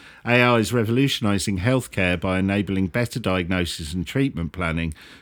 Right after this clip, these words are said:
through medical imaging analysis, drug discovery, and personalised medicine." I mean, there was an example of this this week, I think. There was a story about the success rate of A I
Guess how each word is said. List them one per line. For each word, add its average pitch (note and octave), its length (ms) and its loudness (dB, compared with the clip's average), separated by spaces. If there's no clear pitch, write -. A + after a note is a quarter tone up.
through G2+ 220 0
medical G#2+ 480 0
imaging F2 600 -2
analysis, E2 680 -4
drug A2 280 -4
discovery, D#2+ 760 -4
and F#2 140 -2
personalised F2+ 720 -2
medicine." E2+ 520 -4
I A2 120 4
mean, A2+ 100 8
there A#2 80 8
was A#2 160 6
an C3 80 4
example A#2 480 2
of G2 140 0
this - 560 -4
this - 240 -2
week, A#2 260 0
I E2 80 0
think. D#2+ 320 -4
There E2 140 -6
was D#2+ 160 -4
a F2+ 40 -8
story E2 480 -4
about E2 400 -4
the G2+ 140 2
success - 540 -2
rate F2 340 0
of F2 540 -4
A G2 360 4
I F2+ 540 0